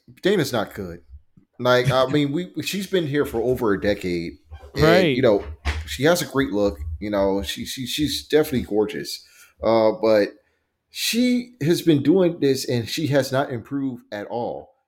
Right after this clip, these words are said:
Speaker 1: Yes,
Speaker 2: No.
Speaker 1: she works hard. You're supposed to work hard
Speaker 2: <laughs>
Speaker 1: <laughs> when you're in the W W E. You, you, working
Speaker 2: Yes.
Speaker 1: hard should be coming naturally to people that work in the W W E. If, if you're a top flight
Speaker 2: Right.
Speaker 1: athlete,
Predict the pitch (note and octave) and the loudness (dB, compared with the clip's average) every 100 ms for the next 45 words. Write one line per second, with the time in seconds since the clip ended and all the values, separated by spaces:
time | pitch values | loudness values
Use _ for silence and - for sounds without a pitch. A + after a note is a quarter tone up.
0 | _ D3 D#3 B2 A#2 A2+ C3 C3+ C3+ C#3 | _ 0 2 2 0 -4 -8 -8 -8 -4
1 | C3+ G2 D2+ - _ _ C#3 C#3 D3+ F3 | -2 -2 -6 -12 _ _ -8 -8 -4 -4
2 | E3+ - B2 A#2+ - G#2 D#2+ C#2 D3+ B2 | -4 -6 -8 -8 -6 -6 -6 -6 -6 -4
3 | A2 - G#3 - C3+ F#3 C#3+ D3 D#3 D3 | -6 -4 -4 -2 0 2 2 2 2 2
4 | D#3+ D3+ C#3+ B2+ B2+ C3 D3+ E3 D#3+ D#3+ | 2 2 2 0 -4 -6 -10 -12 -16 -16
5 | - - F#3 F3 D3 E3+ F#3 F3 - F3 | -6 2 4 4 2 0 0 -2 -2 -4
6 | D#3+ C3+ E3+ D#3+ C#3+ E3 E3+ C#3+ B2 - | -4 -2 -2 0 -2 -2 -2 -4 -6 -8
7 | - A2+ - G#2+ G2+ G#2+ A2 G#2+ - _ | -10 -10 -8 -8 -6 -8 -6 -10 -10 _
8 | A2+ G#2 F#2+ G2+ G2 F#2 F#2 A#2 C3 - | -10 -8 -6 -4 -4 -6 -4 0 0 0
9 | D3 E3 E3 C#3+ B2+ D3+ D3+ F#3+ F#3 C3+ | 2 4 6 4 2 -2 0 4 4 4
10 | B2+ B2+ - F#2+ | 0 -2 -4 -8